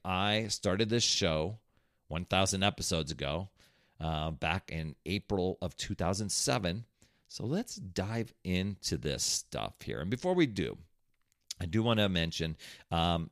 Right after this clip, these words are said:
head over to my calendar. I leave that wide open for podcast listeners. It's over at talk to perry dot com because I do wanna hear.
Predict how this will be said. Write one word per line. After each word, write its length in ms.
head 160
over 200
to 60
my 120
calendar. 340
I 60
leave 220
that 160
wide 160
open 260
for 140
podcast 480
listeners. 340
It's 140
over 240
at 100
talk 240
to 60
perry 320
dot 320
com 380
because 360
I 100
do 160
wanna 200
hear. 280